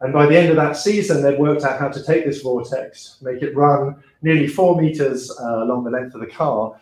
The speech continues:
and almost act like a virtual skirt on the side and increase the down, down performance from, from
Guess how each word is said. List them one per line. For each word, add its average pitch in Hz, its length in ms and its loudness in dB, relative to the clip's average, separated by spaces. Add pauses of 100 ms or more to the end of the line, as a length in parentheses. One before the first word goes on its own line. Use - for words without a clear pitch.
(260)
and 147 140 0
almost 185 440 4
act 160 280 -4
like 139 160 -2
a 131 80 0
virtual 135 400 -2
skirt 127 420 -2
on 113 120 -8
the 110 60 -8
side 104 280 -6
and 107 100 -10
increase 110 380 -10
the 104 80 -14
down, 107 400 -8
down 101 220 -6
performance 101 500 -10
from, 95 240 -10
from 92 240 -8